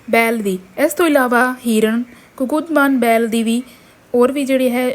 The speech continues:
ਪਸ਼ੂਪਤੀ ਨਾਲ, ਸ਼ਿਵ ਨਾਲ ਜਿਹੜੇ ਹੈ ਹੋਰ ਵੀ ਜਾਨਵਰਾਂ ਦੇ ਅੰਕਨ ਇੱਥੇ ਕੀਤੇ ਗਏ ਨੇ, ਠੀਕ ਹੈ। ਸਿਕਸਟੀ ਫਾਈਵ ਕੁਐਸਚਨ ਹੈ ਆਪਣਾ। ਆਹ ਵੇਖੋ, ਇਸ ਤਰ੍ਹਾਂ ਦੀ ਜਿਹੜੀ ਹੈ ਮੋਹਰ ਪ੍ਰਾਪਤ ਹੋਈ ਹੈ।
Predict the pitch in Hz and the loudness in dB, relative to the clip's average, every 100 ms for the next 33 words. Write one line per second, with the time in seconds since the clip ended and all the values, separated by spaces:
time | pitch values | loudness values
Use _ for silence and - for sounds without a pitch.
0 | 220 226 233 254 247 247 247 240 240 240 | -4 -4 -4 -4 -2 -2 -2 0 2 2
1 | 240 254 254 247 240 240 226 220 254 - | 0 -2 0 0 0 0 -2 -2 -4 -2
2 | 226 233 247 226 220 226 220 269 - - | -2 0 -2 -2 -2 -4 -2 -4 -6 -20
3 | - _ - 240 226 262 254 226 233 277 | -20 _ -10 -8 -4 -4 -4 -6 -4 -6
4 | - - - 226 254 226 196 190 190 233 | -6 -16 -12 -2 0 0 -2 -6 -8 -4
5 | 294 339 - - 294 277 370 339 311 269 | -4 -4 -12 -12 -10 -4 -2 0 0 0
6 | 262 240 254 226 226 214 208 233 - - | 0 -2 -4 -4 -4 -4 -6 -6 -10 -6
7 | 254 240 240 269 - 254 254 240 233 226 | -2 -2 -2 -4 -2 -4 -2 -2 -2 -2
8 | 233 220 226 233 208 226 226 214 220 214 | -2 -2 -4 -4 -4 -4 -4 -6 -8 -8
9 | 214 208 | -6 -4